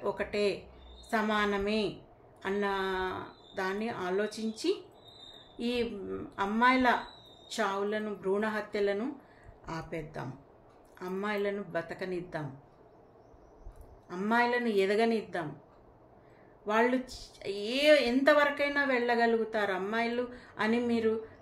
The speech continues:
చిన్న చూపు చూడకండి. ఏ లెవెల్కైనా వెళ్ళగలుగుతారు.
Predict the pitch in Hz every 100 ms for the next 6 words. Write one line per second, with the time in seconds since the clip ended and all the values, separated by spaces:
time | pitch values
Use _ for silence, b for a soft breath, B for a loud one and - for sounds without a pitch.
0 | - 226 254 254 262 - - 214 208 202
1 | 196 175 151 - - - - - - -
2 | - 202 247 277 277 269 269 269 262 262
3 | 240 220 214 214 208 196 196 175 165